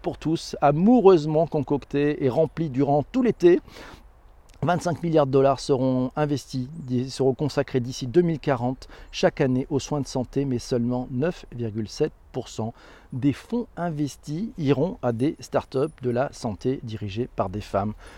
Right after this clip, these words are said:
Pouf, on peut citer beaucoup d'initiatives, notamment il y a celle de Willa, vous savez, c'est les ex-Paris Première,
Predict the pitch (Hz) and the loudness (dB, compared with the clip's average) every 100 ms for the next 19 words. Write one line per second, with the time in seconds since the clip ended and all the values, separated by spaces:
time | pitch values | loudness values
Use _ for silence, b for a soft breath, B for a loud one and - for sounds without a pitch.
0 | B - 302 262 135 - 135 170 160 160 | B -6 -4 -2 -4 -4 -2 -2 0 0
1 | 147 - 156 151 147 - 147 - 247 262 | 0 -2 -2 0 -2 0 -2 0 0 0
2 | 135 127 131 127 117 139 120 123 120 120 | 0 0 0 -2 -2 -2 0 0 2 2
3 | 113 113 110 110 117 127 160 127 131 - | 0 -2 -2 -4 0 2 4 4 4 -2
4 | 120 - 120 117 156 - - 131 135 127 | -6 -4 -4 -2 -2 -6 -2 -2 0 -4
5 | - 131 127 127 156 | -4 -2 0 2 0